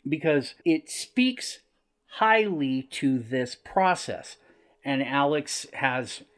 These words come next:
since, you know, made changes to his life because of this. Alex asked him, you know, "Why do you have these people all around you doing everything for you?"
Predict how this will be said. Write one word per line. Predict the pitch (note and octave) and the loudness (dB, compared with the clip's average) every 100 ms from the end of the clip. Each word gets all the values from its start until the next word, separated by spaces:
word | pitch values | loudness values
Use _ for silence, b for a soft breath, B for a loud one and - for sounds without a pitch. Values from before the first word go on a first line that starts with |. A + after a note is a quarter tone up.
| - | -14
since, | - F3+ D#3+ - - _ _ | -4 -2 -2 -6 -16 _ _
you | D3+ | -4
know, | A#2 | 0
made | B2+ D3 D3 | 2 2 0
changes | - D#3+ C#3 A#2 | 0 0 0 -4
to | - A2 | -12 -8
his | - B3 - | -4 -4 0
life | A#2 A#2 - b b b | -2 -2 -8 b b b
because | D#3+ D3+ C4 G3+ | -4 2 2 2
of | A2+ | -6
this. | F#2+ G2 - b b b b _ _ _ _ - | -10 -12 -20 b b b b _ _ _ _ -2
Alex | E3 G#3+ A#3 A#3 - - | 4 6 6 4 -8 -2
asked | D#3+ G#3 C4 - D3+ | 2 4 2 -2 -4
him, | B2 A#2 B2 C#3+ _ - | -2 -2 -2 -4 _ -6
you | F3+ | -2
know, | D3+ | -2
"Why | C3 C3 D#3 G#3 B3 | 0 0 2 2 0
do | A#3 | -2
you | A3+ G#3+ | -4 -4
have | - G3+ F#3+ | 0 2 2
these | G3 F#3+ - | 0 -4 -6
people | - G#3+ A#3 - | -12 -8 -8 -2
all | A#2 A#2+ C3+ D3+ | 0 2 0 0
around | C#3 C#3 E3+ F#3+ F#3 | -2 0 0 0 -2
you | G#2 F#2+ | -4 -10
doing | G2 C#3+ E3 E3 G#2+ | -2 2 2 0 -2
everything | A#2 G#2+ A#2 - G2+ F#2+ G2 | -8 -6 -10 -8 -10 -10 -10
for | - C#3+ D#3 | -4 -2 0
you?" | D3+ F#2+ - | -2 -6 -12